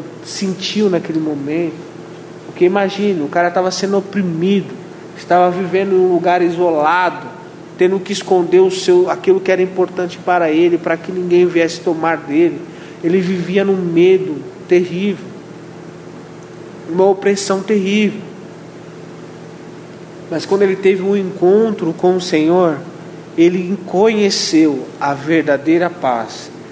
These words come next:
A vida dele não mudou naquela hora. Continuou com os mesmos problemas, os cara ameaçando de vir roubar o que era dele. A pobreza ainda tava lá.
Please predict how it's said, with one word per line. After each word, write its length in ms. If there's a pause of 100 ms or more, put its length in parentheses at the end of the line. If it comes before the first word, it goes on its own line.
(220)
A 100
vida 260
dele 260
não 120
mudou 840 (320)
naquela 380
hora. 300 (2000)
Continuou 840 (280)
com 220
os 140
mesmos 380
problemas, 720
os 80
cara 600 (340)
ameaçando 640
de 140
vir 160
roubar 480
o 60
que 120
era 220
dele. 480 (1120)
A 80
pobreza 560
ainda 260
tava 400
lá. 460